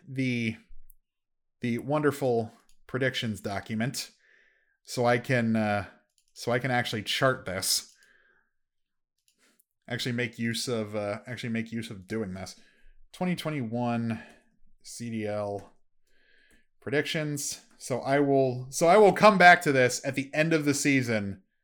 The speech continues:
months from now, and, uh, everyone will be able to make fun of me. So I'm just going to, uh, I, I'm, I'm not going, I'm going to predict a champion,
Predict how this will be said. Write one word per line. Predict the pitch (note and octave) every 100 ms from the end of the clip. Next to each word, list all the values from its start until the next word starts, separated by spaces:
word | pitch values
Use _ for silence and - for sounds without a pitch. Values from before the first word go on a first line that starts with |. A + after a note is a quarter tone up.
| _ _ _
months | C3 C3 D3 D#3 -
from | - A#2+ G#2
now, | G2 F#2+ G2 G2+ - _ _ _ _ -
and, | B2 A#2+ A#2
uh, | A#2 A#2 -
everyone | C3+ C3+ C3+ C3 B2+
will | A#2+ A#2+ A#2 A#2 A#2
be | - A2
able | A2 A2+ A2+
to | A2 - A2 G#2+ G#2+ G#2 - _ _ _ -
make | A#2 A2+
fun | - - G#2+
of | F2+ -
me. | B1 - _ _ _ _
So | - D3
I'm | D3+ F3
just | G3+ F#3
going | F3+ E3 D#3+
to, | C#3 D3+ C#3 C3+ B2+
uh, | A#2 A2+ A2 - _ _ _ _ _ _ _ _ _ _ _ _ _
I, | D3 D#3+
I'm, | F#3 F#3 F3+ - - _
I'm | D#3
not | F#3 A#3
going, | A3+ G#3+ F#3+ -
I'm | C#3+
going | E3+ F#3+
to | F#3
predict | F3+ D3 D3 C3+ C3+ - - _ _ _ -
a | A2+
champion, | - A#3+ A3+ A#3 A#3 A3+